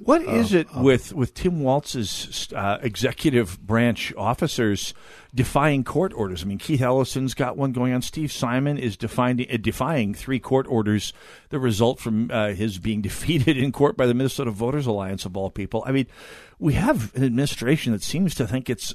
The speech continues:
Speaker 1: above the law. Is this a, is this a flawed perception, Mark Drake?
Speaker 2: Yeah, yeah. I'm, I'm less f-, familiar with, with Steve Simon, but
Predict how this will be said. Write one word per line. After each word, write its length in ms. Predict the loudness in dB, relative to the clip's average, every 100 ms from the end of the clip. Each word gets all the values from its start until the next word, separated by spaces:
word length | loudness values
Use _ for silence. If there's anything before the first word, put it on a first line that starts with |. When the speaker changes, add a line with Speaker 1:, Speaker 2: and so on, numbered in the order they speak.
| -8
Speaker 1:
above 540 | -8 -2 -2 -2 -4
the 80 | -4
law. 380 | 0 0 2 0
Is 200 | 0 -2
this 160 | -2
a, 140 | -2 -2
is 100 | -4
this 160 | -2
a 60 | -4
flawed 360 | -2 2 2
perception, 540 | 0 0 2 0 -2 0
Mark 160 | 0
Drake? 320 | 2 0 0 -6
Speaker 2:
Yeah, 260 | 2 6 6
yeah. 200 | 6 4
I'm, 140 | 6 4
I'm 200 | 2 2
less 300 | 4 2 -2
f-, 140 | -10
familiar 420 | -2 2 4 4
with, 140 | 2 0
with 220 | -2 -4
Steve 260 | -2 -4 -2
Simon, 500 | 0 2 2 2 0
but 300 | 0 0